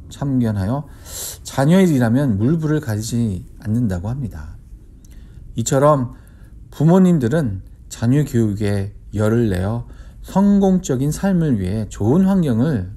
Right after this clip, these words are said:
만들어 주려고 노력합니다. 오늘 본문인 사무엘상 이 장은 두 부류의 자녀들을 번갈아 가며 비교하고 있습니다.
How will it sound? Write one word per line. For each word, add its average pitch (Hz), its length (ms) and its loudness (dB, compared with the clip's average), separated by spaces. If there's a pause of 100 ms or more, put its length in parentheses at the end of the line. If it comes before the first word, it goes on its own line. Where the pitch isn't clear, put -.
만들어 107 380 -2
주려고 104 680 -6
노력합니다. 95 680 -10 (1300)
오늘 185 280 4
본문인 135 680 0
사무엘상 131 840 -2 (100)
이 101 140 -4
장은 104 640 -2 (500)
두 175 280 2
부류의 117 440 0
자녀들을 107 640 -4
번갈아 98 460 -4
가며 95 420 -6 (320)
비교하고 107 520 -4
있습니다. - 540 -12